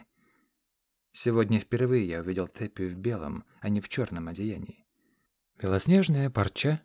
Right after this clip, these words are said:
расшитая алмазами и кровавыми рубинами, обтягивает грациозный стан.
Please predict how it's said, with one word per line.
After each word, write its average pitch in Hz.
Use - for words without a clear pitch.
расшитая 143
алмазами 127
и -
кровавыми 120
рубинами, 113
обтягивает 123
грациозный 92
стан. -